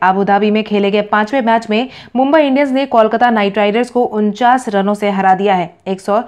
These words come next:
छियानवे रनों के लक्ष्य का पीछा करते हुए कोलकाता नाइट राइडर्स अपने नाम के मुताबिक काम नहीं कर सकी।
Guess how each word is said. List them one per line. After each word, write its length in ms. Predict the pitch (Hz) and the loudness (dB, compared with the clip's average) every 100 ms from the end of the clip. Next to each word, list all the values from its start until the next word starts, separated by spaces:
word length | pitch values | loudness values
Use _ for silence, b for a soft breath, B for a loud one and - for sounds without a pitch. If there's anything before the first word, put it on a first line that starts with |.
| B B B | B B B
छियानवे 440 | - 233 214 214 | -4 0 2 2
रनों 220 | 214 214 226 | 2 0 0
के 100 | 220 | -2
लक्ष्य 280 | 202 - | -2 -4
का 120 | 226 220 | -2 -2
पीछा 320 | 214 196 208 | -2 -4 -4
करते 300 | 208 202 233 | -2 -2 -2
हुए 120 | 240 | -2
कोलकाता 440 | 240 202 202 208 208 | -2 -2 0 0 0
नाइट 260 | 196 190 | -2 -2
राइडर्स 360 | 202 202 226 233 | -2 -2 -2 -4
अपने 300 | 208 208 196 | -6 -4 -2
नाम 260 | 196 240 254 | 0 0 -2
के 100 | 226 | -4
मुताबिक 440 | 208 190 202 208 | 0 0 -2 -4
काम 180 | 180 180 | -4 -4
नहीं 200 | 180 214 | -6 -4
कर 120 | 220 | -4
सकी। 340 | 214 214 254 | -6 -8 -8